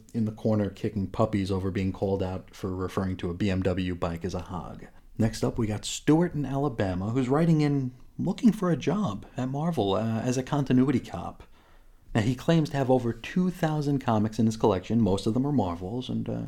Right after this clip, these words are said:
that, that's a lot of books for the long ago, isn't it? He also claims to have been a recipient of a No Prize, which,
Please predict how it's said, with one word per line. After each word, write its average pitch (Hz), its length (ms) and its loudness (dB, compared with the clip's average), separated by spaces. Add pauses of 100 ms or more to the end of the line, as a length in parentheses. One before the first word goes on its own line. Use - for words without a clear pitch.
(140)
that, - 320 -8
that's - 180 -6
a - 40 0
lot 147 180 2
of 110 80 0
books - 180 6
for 101 120 -2
the 87 40 0
long 113 260 4
ago, 87 280 -2
isn't 127 100 2
it? - 100 -8 (680)
He 175 120 6
also 170 220 8
claims 156 420 4
to 139 80 2
have 135 140 2
been 139 140 4
a 131 40 6
recipient 147 500 2
of - 140 -8
a 165 40 2
No 156 280 4
Prize, 127 600 0
which, - 380 -2